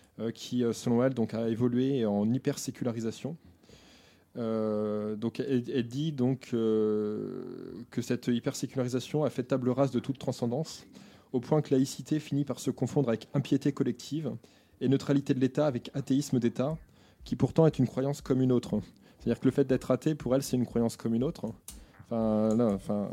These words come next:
de manière assez classique, venant des, des religieux et des intégristes de tout, de tout poil, euh, Houri Aboutelja inverse la charge de la preuve.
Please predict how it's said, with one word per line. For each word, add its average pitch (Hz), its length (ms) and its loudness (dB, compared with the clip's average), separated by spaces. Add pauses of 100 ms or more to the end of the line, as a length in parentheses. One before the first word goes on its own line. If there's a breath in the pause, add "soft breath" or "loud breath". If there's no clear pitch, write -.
(180)
de 98 100 -8
manière 113 220 2
assez 120 160 -4
classique, 123 360 -4
venant 117 160 2
des, 113 260 0
des 107 120 0
religieux 113 480 0
et 117 60 -2
des 104 120 -6
intégristes 117 460 -4
de 110 100 0
tout, 117 200 -6
de 110 180 -4
tout 117 140 -6
poil, 131 320 -2
euh, 107 160 -2
Houri 110 180 -2
Aboutelja 117 580 2
inverse 139 380 2
la 123 80 4
charge 123 220 -2
de 120 60 4
la 113 100 4
preuve. 139 360 2